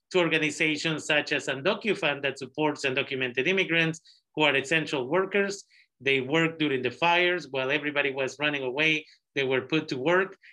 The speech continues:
uh, and they are working in the fields now. They never really stopped during the pandemic, uh, and many of them never even received the proper P P E.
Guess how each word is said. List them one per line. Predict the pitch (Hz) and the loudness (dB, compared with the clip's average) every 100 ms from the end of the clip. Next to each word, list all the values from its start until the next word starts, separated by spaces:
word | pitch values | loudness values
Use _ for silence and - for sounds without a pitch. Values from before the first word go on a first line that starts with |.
| _ - | _ -2
uh, | 156 147 147 156 - | 2 4 2 0 -2
and | 196 202 | 0 2
they | 202 196 | 2 2
are | 185 | 2
working | 165 180 208 202 185 | 0 -2 -4 -4 -4
in | 180 | -2
the | |
fields | 170 190 247 220 - | 0 0 0 -4 -4
now. | 139 123 131 | 0 0 0
They | 143 151 | 0 2
never | 190 240 | 2 0
really | 175 165 147 | 0 2 0
stopped | - 165 160 151 - | -2 0 0 0 -4
during | 143 135 | -4 -4
the | 131 | -4
pandemic, | 131 123 113 110 165 - _ _ _ _ | -2 -2 -2 -2 -4 -6 _ _ _ _
uh, | 190 160 165 | 0 2 2
and | 185 180 | 2 2
many | 190 | 2
of | 196 | 2
them | 175 180 | 2 2
never | 180 175 | 2 2
even | 175 175 175 | 2 2 0
received | 165 170 175 170 165 | 0 -2 0 0 0
the | 160 | -4
proper | 160 160 160 147 | -2 -2 -2 -8
P | 151 | -8
P | 151 160 202 | -2 0 2
E. | 175 | 2